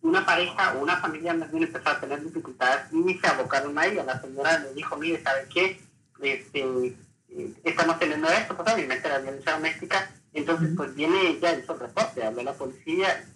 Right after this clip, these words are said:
Speaker 1: El punto es que agarraron a la persona, al, al, al que, eh,
Speaker 2: El victimario.
Speaker 1: el esposo, pues, en este
Speaker 2: Ajá.
Speaker 1: caso, ajá.
Speaker 2: Ujú.
Speaker 1: Entonces, pues, lo llevaron,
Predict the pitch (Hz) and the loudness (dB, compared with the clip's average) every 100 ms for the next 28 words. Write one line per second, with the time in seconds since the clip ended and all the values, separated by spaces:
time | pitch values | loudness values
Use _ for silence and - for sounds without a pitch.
0 | _ - 175 269 294 180 143 143 170 135 | _ -4 -2 -2 0 0 0 -2 -2 -2
1 | 131 165 214 220 214 220 214 220 165 175 | 0 2 2 0 0 -2 -2 0 2 2
2 | 196 127 123 120 - 117 - _ _ _ | 0 -2 -6 -8 -10 -14 -16 _ _ _
3 | _ _ _ _ - 147 147 - - 143 | _ _ _ _ -6 -4 -2 2 2 2
4 | 139 - - _ 143 139 131 127 - - | 0 -4 -20 _ -8 -4 -4 -4 -8 -10
5 | _ _ _ 170 170 170 - 180 185 170 | _ _ _ 4 6 6 6 6 8 8
6 | 165 156 - 214 185 170 139 - 175 185 | 6 4 0 0 0 -2 -4 2 6 6
7 | 202 139 - 139 - 147 180 185 220 - | 4 0 -4 -4 0 4 4 4 2 -2
8 | 156 147 151 - 165 - - _ 127 127 | -8 -2 -2 -4 -10 -10 -12 _ -4 -2
9 | 123 135 | -2 -4